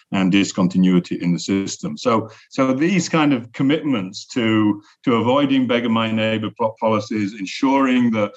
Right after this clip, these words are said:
there was sufficient international public finance and, and, and avoiding, um, uh, kind of in-, aggression or bullying by big states were actually the principles that Morgenthau kind of outlined in his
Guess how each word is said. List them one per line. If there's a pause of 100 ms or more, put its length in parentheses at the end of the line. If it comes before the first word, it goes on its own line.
(400)
there
was
sufficient
international
public
finance (300)
and,
and,
and
avoiding,
um, (300)
uh, (500)
kind
of (400)
in-, (100)
aggression
or
bullying
by
big
states (380)
were
actually
the
principles
that
Morgenthau
kind
of
outlined (320)
in
his